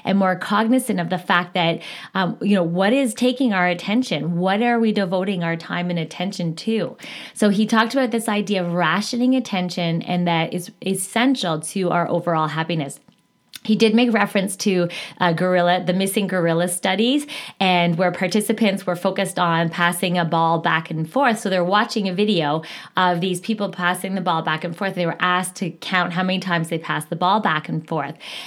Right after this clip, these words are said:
And they actually, the people so obsessed with, like, counting the numbers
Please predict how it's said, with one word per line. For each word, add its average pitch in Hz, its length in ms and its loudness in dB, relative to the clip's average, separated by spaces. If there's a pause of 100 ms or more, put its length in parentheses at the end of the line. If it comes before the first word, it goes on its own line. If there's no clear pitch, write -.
And 214 120 6
they 214 140 4
actually, 240 540 2
the 208 80 -2
people 233 400 -2
so 233 380 0
obsessed 208 520 -2
with, 190 160 -6
like, 175 220 -4
counting 196 500 -2
the 180 60 -4
numbers 185 480 0